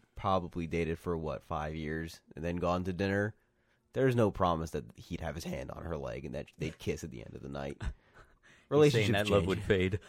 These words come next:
Speaker 1: <laughs>
Speaker 2: Um, but that brings up a good point that I wanna ask is because there is some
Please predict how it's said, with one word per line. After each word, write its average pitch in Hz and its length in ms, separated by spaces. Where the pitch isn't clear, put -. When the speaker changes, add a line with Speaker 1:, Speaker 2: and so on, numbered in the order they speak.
Speaker 1:
<laughs> 123 220
Speaker 2:
Um, 123 280
but 127 120
that 131 140
brings 143 260
up 135 140
a 120 80
good 113 160
point 127 180
that 104 120
I 104 100
wanna 107 200
ask 120 400
is 98 260
because 98 380
there 95 140
is 113 280
some 92 520